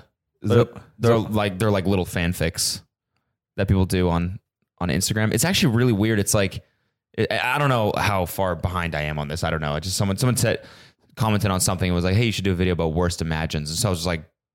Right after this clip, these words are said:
Speaker 2: searching imagines on Instagram and trying to figure it out.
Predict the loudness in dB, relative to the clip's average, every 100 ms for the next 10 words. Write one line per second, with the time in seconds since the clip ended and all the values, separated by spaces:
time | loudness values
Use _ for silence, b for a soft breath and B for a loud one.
0 | _ _ -2 0 0 0 0 0 0 -2
1 | -2 0 0 0 0 -2 -2 0 -2 0
2 | 0 0 0